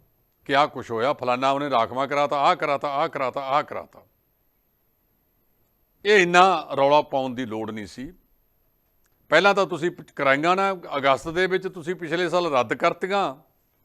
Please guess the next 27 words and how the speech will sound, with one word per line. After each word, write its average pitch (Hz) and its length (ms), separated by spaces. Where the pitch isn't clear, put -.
ਇਹ 147 80
ਤਾਂ 143 120
ਜਦੋਂ 135 220
ਹਾਈ 127 160
ਕੋਰਟ 131 260
ਨੇ 135 80
ਡੰਡਾ 127 300
ਚੱਕਿਆ 131 380
ਤੇ - 120
ਫਿਰ, 120 320
ਫਿਰ 240 240
ਕਈ 247 260
ਚੀਜ਼ਾਂ 190 380
ਹਾਈ 165 180
ਕੋਰਟ 170 240
ਦੇ 160 140
ਵਿਹੜੇ 180 260
'ਚ 165 120
ਚਲੀਆਂ 147 400
ਗਈਆਂ। 131 340
ਕੀ 196 440
ਇਹ 139 100
ਮਾਮਲਾ 120 600
ਅਜੇ 120 180
ਉੱਥੇ 117 240
ਨਿਬੜ 92 320
ਜਾਏਗਾ 143 400